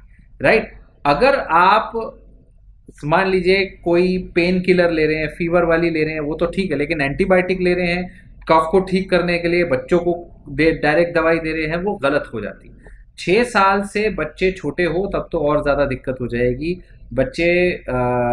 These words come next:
बारह साल से नीचे में भी प्रॉब्लम कर सकते हैं।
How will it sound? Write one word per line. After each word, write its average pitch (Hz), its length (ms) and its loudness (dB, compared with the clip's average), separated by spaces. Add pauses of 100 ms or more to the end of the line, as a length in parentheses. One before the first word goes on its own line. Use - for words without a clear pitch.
(280)
बारह 147 200 0
साल 151 240 -2
से 147 140 -8
नीचे 131 320 -6
में 123 140 -6
भी 156 160 -4
प्रॉब्लम 120 360 -4
कर - 160 -10
सकते - 340 -14
हैं। 175 260 -6